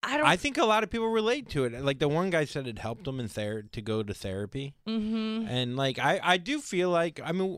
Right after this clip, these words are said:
Speaker 2: we've talked about this. It's, it, it, when you go on antidepressants, it can eliminate your ability to orgasm, and that's okay.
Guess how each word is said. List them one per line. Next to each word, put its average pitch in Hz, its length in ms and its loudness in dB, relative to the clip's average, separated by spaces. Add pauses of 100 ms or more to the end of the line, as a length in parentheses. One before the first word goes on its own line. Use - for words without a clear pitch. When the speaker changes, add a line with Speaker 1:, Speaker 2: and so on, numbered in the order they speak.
Speaker 2:
we've 196 200 -4
talked 123 300 -2
about 110 260 -4
this. 139 280 -4
It's, 131 200 -8
it, 131 200 -4
it, 120 320 -10 (460)
when 135 180 -2
you 135 60 -2
go 139 160 2
on 156 100 0
antidepressants, 117 960 -4 (200)
it - 180 -10
can 104 220 -6
eliminate 107 640 -2
your 110 200 -2
ability 101 400 -2
to 98 100 -4
orgasm, 104 760 -2 (200)
and 147 120 -2
that's 156 180 0
okay. 277 480 -4